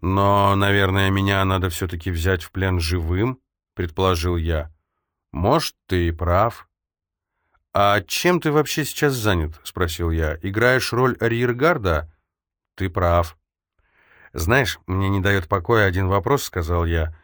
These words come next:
«Когда мы с тобой впервые встретились, ты работал на Талисида». Затем переключился на Белфаса, потом Белфас упомянул, что ты работаешь на Левистуса,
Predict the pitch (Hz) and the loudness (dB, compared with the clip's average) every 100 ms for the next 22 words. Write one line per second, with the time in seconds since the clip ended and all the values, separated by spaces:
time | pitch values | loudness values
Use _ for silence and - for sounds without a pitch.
0 | _ _ _ _ 95 127 165 - 160 156 | _ _ _ _ -2 2 2 0 -2 0
1 | 147 - 156 156 120 - 180 196 127 117 | -2 0 2 2 0 -2 -2 -2 -2 -2
2 | 92 127 135 147 170 143 131 127 127 139 | 0 0 0 0 0 2 2 0 0 -2
3 | 151 - 98 80 65 - _ _ _ 87 | -2 -2 -4 -6 -10 -16 _ _ _ -4
4 | 92 - 185 147 135 123 110 170 165 - | -2 0 2 2 0 0 2 0 2 0
5 | 110 98 95 92 87 151 - 135 - 135 | 2 2 2 0 2 2 0 -6 0 0
6 | 131 92 87 151 92 87 - 85 87 82 | 0 -4 -2 -2 0 -2 -4 -6 -6 -2
7 | 90 90 87 85 87 82 90 85 87 92 | 0 0 0 -2 -8 -4 -2 -2 -2 -2
8 | 85 - 92 95 131 143 - 131 - 127 | -4 -2 -2 0 0 -2 -6 -10 -6 -8